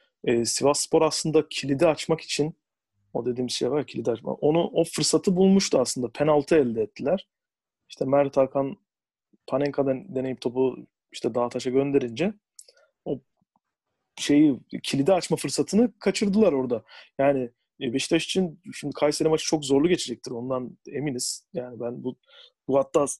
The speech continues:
sezon sonuna kadar bir en zorlu maçlarından biri olur muhtemelen yani. Bir iki diye düşünüyorum. E, bu virajı nasıl döneceğinde biraz açıkçası hem Burak Yılmaz'ın performansı önemli hem de bir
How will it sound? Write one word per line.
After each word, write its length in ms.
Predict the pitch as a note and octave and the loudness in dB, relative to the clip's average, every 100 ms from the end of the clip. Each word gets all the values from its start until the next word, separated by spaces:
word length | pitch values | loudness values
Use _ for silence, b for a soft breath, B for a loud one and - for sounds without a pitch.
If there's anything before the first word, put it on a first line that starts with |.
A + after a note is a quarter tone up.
| _ | _
sezon 300 | - C#3 D#3 | -4 -2 0
sonuna 320 | - C#3+ D#3 | -2 -2 0
kadar 280 | D3 D#3+ D3 | 2 2 0
bir 140 | C#3 | -4
en 160 | C#3 D3 | -6 -8
zorlu 440 | C#3 B2+ C3+ C3+ | -12 -6 -4 -2
maçlarından 580 | C#3 C3 - C#3 E3+ D#3+ | -4 -4 -6 -2 -2 -4
biri 140 | D3 | 0
olur 220 | D#3 C3 A#2 | 0 0 -6
muhtemelen 480 | A2+ - B2 A2+ | -14 -16 -16 -16
yani. 380 | A2+ A2 _ B2+ | -20 _ _ -18
Bir 100 | C3 | -16
iki 300 | B2 - D3 - | -16 -14 -14 -14
diye 140 | - - | -16 -16
düşünüyorum. 420 | - - B2 - - b b b _ | -18 -20 -20 -20 -20 b b b _
E, 220 | B2+ A#2 - _ _ _ _ _ | -2 -2 -8 _ _ _ _ _
bu 320 | C#3+ D#3 F#3 D#3 | -4 -2 0 2
virajı 260 | E3 E3 | 2 2
nasıl 280 | F3 F#3 F#3 | 0 0 0
döneceğinde 460 | E3 C#3 D3+ F#3 F3+ | -2 0 0 0 0
biraz 240 | E3 D#3+ | 2 2
açıkçası 560 | D#3+ - - D3+ E3 D#3 b b b _ | 0 -4 -4 0 0 -2 b b b _
hem 180 | - F3 | -4 0
Burak 260 | D#3 D3+ D3 | 0 0 -2
Yılmaz'ın 300 | C#3+ D3 F3 | -4 -2 -2
performansı 720 | D#3+ C#3 C#3 B2+ A#2+ A2+ B2 | 0 0 -2 -6 -6 -6 -8
önemli 320 | A#2 C3 E3 | -6 -4 -2
hem 220 | D#3 E3 | 0 -2
de 120 | D#3 | -2
bir 180 | D3+ E3 | 0 0